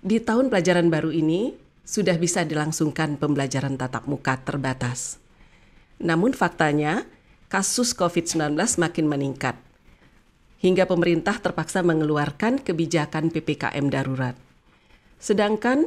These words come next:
di tahun pelajaran baru, seperti kita ketahui, kita selalu menyelenggarakan kegiatan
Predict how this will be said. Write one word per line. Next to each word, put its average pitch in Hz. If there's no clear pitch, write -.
di 202
tahun 208
pelajaran 180
baru, 208
seperti 180
kita 175
ketahui, 170
kita 226
selalu 196
menyelenggarakan 165
kegiatan 156